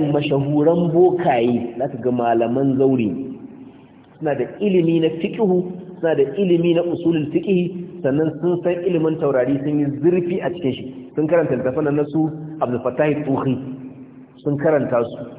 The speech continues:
To, sai ka ga sun yi zurfi abokanci, su suke ba da sa'a ma 'yan siyasa, ma ɓarayi,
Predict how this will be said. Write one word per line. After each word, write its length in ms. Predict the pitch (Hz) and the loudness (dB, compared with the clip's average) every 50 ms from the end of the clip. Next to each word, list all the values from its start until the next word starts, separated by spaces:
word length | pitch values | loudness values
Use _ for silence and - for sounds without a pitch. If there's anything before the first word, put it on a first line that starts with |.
| - - - - - | -20 -20 -18 -14 -10
To, 80 | 117 | -6
sai 100 | 120 151 | -4 -4
ka 80 | 139 143 | -2 -2
ga 140 | 123 131 127 - | -2 -2 -2 0
sun 180 | - 143 143 147 | 0 0 2 2
yi 80 | 143 131 123 139 | 2 0 0 0
zurfi 420 | 143 165 160 - - 160 160 170 165 - | 0 2 2 2 0 -2 -4 -6 -4 -4
abokanci, 560 | 139 120 123 139 135 - 151 143 143 139 - | -2 0 0 0 0 0 0 -2 0 -2 -4
su 80 | 131 135 131 139 | -6 -6 -8 -8
suke 180 | - 135 135 | -4 -4 0
ba 140 | 120 135 131 | 2 2 2
da 100 | 123 117 - - | 2 0 -2 -2
sa'a 600 | 143 147 143 - 143 139 - - - - - - | -2 0 0 2 0 0 0 -2 -6 -12 -10 -10
ma 80 | 110 - | -8 -4
'yan 140 | 135 143 147 143 147 | -2 -2 -2 -2 -2
siyasa, 760 | 131 131 143 147 156 147 151 139 139 139 139 - - - - | 0 2 2 2 2 2 0 0 0 -2 -4 -10 -12 -10 -6
ma 100 | 113 117 | -6 -6
ɓarayi, 500 | 113 117 113 113 117 117 117 131 147 160 | -2 0 0 2 2 2 2 2 0 0